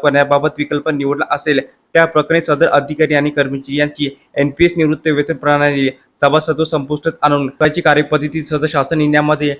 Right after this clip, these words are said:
निश्चित करण्यात आलेली आहे. यामध्ये नमूद करण्यात आले आहे की राज्य शासकीय अधिकारी आणि कर्मचाऱ्यांनी महाराष्ट्र नागरिक सेवा नियम एकोणीसशे ब्याऐंशी, नियम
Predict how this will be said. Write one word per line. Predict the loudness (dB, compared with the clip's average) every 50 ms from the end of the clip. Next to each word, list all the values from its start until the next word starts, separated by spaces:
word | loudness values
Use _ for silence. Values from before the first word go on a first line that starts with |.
| -12 _ _
निश्चित | -4 -4 -4 -2 -4 -6 -2 0
करण्यात | 0 0 2 0 2
आलेली | 0 2 2 2
आहे. | 2 2 0 -2 -4 -6 -12 _ _ _ _ 2
यामध्ये | 4 4 4 4 0 2
नमूद | 0 2 2 0 2
करण्यात | 2 2 2 2 0 0
आले | 0 2
आहे | 2 0 -2
की | -6 -6 -10 -8 -8 -8 -10 _ _
राज्य | 2 2 2 2 0
शासकीय | 0 0 0 0 2 2 4
अधिकारी | 4 4 2 2 0 2 2 4 2
आणि | 2 2 0
कर्मचाऱ्यांनी | 0 0 -2 0 -2 -2 -2 -2 0 0 0 -2 -2 -6 -8 _ _ _
महाराष्ट्र | -8 -2 -2 -2 -2 -2 0 2
नागरिक | 2 2 2 2 -2
सेवा | 0 2 2 2
नियम | 2 2 0 0 -2
एकोणीसशे | -4 -4 -8 -8 -8 -6 -6 -2
ब्याऐंशी, | 0 0 -2 -2 -6 -4
नियम | -2 -2 -2 -2